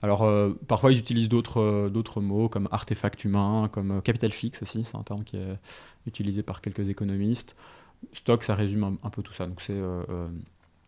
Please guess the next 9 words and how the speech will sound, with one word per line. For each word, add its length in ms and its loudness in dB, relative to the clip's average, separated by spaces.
tout 100 2
le 60 2
bâti. 320 -2
Euh, 400 6
ce 160 4
stock-là, 460 10
donc, 160 10
a 40 10
encore 280 2